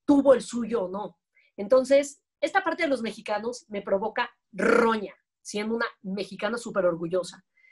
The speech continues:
Orgullosa de, de un millón de cosas, pero también me parece súper patético que ver que la, que la gente en la calle de repente es la misma que era hace cuatro meses y quizás hasta un poquito peor. Entonces, pues, que, creo que cada quien tendrá que hacer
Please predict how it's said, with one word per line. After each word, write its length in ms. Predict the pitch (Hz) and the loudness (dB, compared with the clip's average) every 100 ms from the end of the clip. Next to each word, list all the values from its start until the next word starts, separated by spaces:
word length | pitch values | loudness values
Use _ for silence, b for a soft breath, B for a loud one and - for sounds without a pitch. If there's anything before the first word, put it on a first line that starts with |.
| b _ _ _ _ _ | b _ _ _ _ _
Orgullosa 640 | 202 202 190 196 247 302 | 2 2 0 2 4 4
de, 160 | 285 196 | 4 2
de 180 | 190 185 | 0 2
un 300 | 226 269 262 | 4 6 6
millón 320 | 247 247 247 | 4 4 4
de 100 | 240 | 2
cosas, 300 | 247 247 294 | 0 0 -2
pero 160 | 262 226 | -4 -2
también 220 | 202 269 | -2 -2
me 100 | 330 | -2
parece 220 | 285 - | -2 -4
súper 320 | - 320 247 | -6 0 0
patético 760 | 214 190 214 214 180 190 233 _ _ _ - | 0 -4 -4 -4 -2 -2 -2 _ _ _ -4
que 120 | 220 | 4
ver 180 | 277 285 | 4 4
que 120 | 294 | -2
la, 120 | 277 - - | -4 -6 -6
que 80 | |
la 80 | 233 | -4
gente 280 | 233 302 302 | -2 -4 0
en 160 | 302 277 | 0 -2
la 140 | 233 | -4
calle 260 | 269 277 294 | -4 0 2
de 60 | |
repente 600 | 254 240 269 277 302 - _ _ | 2 2 2 2 -4 -6 _ _
es 160 | 359 349 | -2 2
la 120 | 359 | 4
misma 380 | 359 339 320 302 | 4 4 2 2
que 160 | 302 | 2
era 180 | 294 294 | 2 2
hace 220 | 285 269 | 0 -4
cuatro 380 | - 247 262 262 | 0 0 2 0
meses 460 | 247 233 277 311 - 190 | -2 -2 -4 -6 -10 -12
y 240 | 196 190 | -10 -8
quizás 340 | 202 - 269 | -4 -2 0
hasta 180 | 277 - | -2 -4
un 120 | 247 | -4
poquito 400 | 233 226 226 233 | -4 -4 0 2
peor. 360 | 208 185 185 180 _ _ _ _ 220 | 4 6 4 4 _ _ _ _ 2
Entonces, 540 | 220 254 262 262 - - | 4 6 6 4 2 0
pues, 140 | 262 | 0
que, 80 | - - | -4 0
creo 180 | 311 330 | 2 2
que 120 | 339 | 4
cada 180 | 320 302 | 6 6
quien 160 | 285 | 2
tendrá 340 | 294 262 262 254 | 4 4 2 0
que 80 | |
hacer 400 | 247 - 214 233 | -2 -2 -4 -4